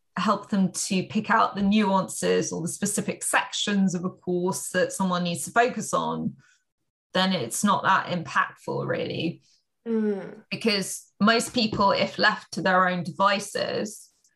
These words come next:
Speaker 1: they can consume information, right? I mean, there's so much information out there to consume. The, the, um, the point of value comes from, um, uh,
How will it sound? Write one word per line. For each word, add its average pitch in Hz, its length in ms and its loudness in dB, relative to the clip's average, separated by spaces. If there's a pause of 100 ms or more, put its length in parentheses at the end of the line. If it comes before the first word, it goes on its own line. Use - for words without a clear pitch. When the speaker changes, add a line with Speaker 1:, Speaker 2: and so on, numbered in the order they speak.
(160)
Speaker 1:
they 240 100 4
can 254 200 0
consume 269 460 2
information, 226 760 0
right? 185 480 2
I 190 80 2
mean, 196 220 0
there's 208 160 0 (460)
so 294 420 2
much 247 260 2
information 208 600 0
out 185 180 4
there 156 160 -4
to - 180 -14
consume. 190 840 0 (880)
The, 214 880 0
the, 202 560 -2
um, 165 720 -4 (720)
the 208 80 -2
point 262 400 -2
of 185 100 -4
value 196 600 2
comes 196 580 -4
from, 180 680 2
um, - 680 -2 (1500)
uh, 50 400 -2